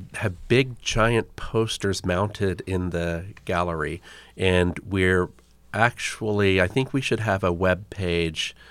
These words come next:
up with the renderings, um, before Thanksgiving.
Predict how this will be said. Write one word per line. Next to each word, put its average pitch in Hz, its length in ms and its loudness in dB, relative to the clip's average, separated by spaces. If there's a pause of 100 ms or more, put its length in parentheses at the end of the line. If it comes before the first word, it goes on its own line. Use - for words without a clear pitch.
(600)
up 90 340 2
with 98 380 0
the 95 120 2
renderings, 90 920 2 (100)
um, 80 460 -4 (460)
before 87 240 -2
Thanksgiving. 80 600 -4